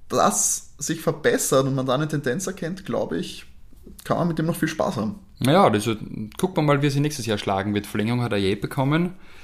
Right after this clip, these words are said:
Speaker 2: Bin gespannt, weniger fluchen tut er schon am Funk.
Speaker 1: Das stimmt.
Speaker 2: Schon besser geworden.
Speaker 1: <laughs>
Speaker 2: Also, äh, die, die Gains sind schon da. Apropos Red Bull, wie hat dir die Livery gefallen von Red Bull?
Speaker 1: Gutes Thema, weil auch den Livery-Fluch <laughs> haben wir ja schon mal,
Speaker 2: Stimmt.
Speaker 1: haben wir,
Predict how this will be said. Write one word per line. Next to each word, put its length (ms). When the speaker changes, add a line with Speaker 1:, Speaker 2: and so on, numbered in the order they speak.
Speaker 2:
Bin 100
gespannt, 320
weniger 280
fluchen 340
tut 140
er 60
schon 140
am 80
Funk. 340
Speaker 1:
Das 140
stimmt. 180
Speaker 2:
Schon 60
besser 280
geworden. 520
Speaker 1:
<laughs> 80
Speaker 2:
Also, 280
äh, 400
die, 160
die 140
Gains 320
sind 140
schon 160
da. 300
Apropos 420
Red 120
Bull, 180
wie 100
hat 100
dir 60
die 80
Livery 340
gefallen 460
von 200
Red 180
Bull? 220
Speaker 1:
Gutes 340
Thema, 320
weil 360
auch 160
den 120
Livery-Fluch 680
<laughs> 180
haben 200
wir 100
ja 60
schon 220
mal, 180
Speaker 2:
Stimmt. 480
Speaker 1:
haben 160
wir, 240